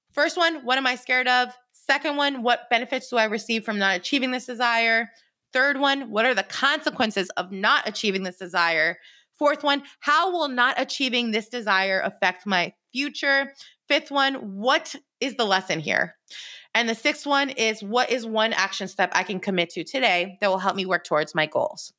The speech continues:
So that is for you guys. Definitely let me know, sunshines. Let me know what comes through. If you have any aha moments, any clarity, any, like, crazy connections, like what I shared with you, I would love to know.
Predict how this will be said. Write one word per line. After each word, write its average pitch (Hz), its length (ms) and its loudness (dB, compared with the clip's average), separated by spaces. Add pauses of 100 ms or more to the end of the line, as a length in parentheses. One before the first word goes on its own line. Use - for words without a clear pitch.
(220)
So 233 240 0
that 240 300 2
is 311 140 -4
for 302 100 -6
you 262 180 -2
guys. 233 320 2 (380)
Definitely 320 500 0
let 247 360 2
me 285 140 -2
know, 240 340 2
sunshines. 254 480 -2
Let 220 120 -2
me 240 80 -4
know 226 380 2
what 214 180 0
comes 185 280 -4
through. 302 280 0
If 277 100 -6
you 262 40 2
have 208 100 0
any 190 180 -2
aha 277 380 2
moments, 262 340 -2
any 202 140 2
clarity, 262 640 2
any, 240 180 0
like, 208 220 2
crazy 240 480 0
connections, 214 920 0 (280)
like 196 280 2
what 202 160 2
I 175 80 2
shared 202 300 0
with 208 240 -4
you, 208 240 2
I 196 100 4
would 202 140 -4
love 196 220 2
to 202 120 -14
know. 240 560 0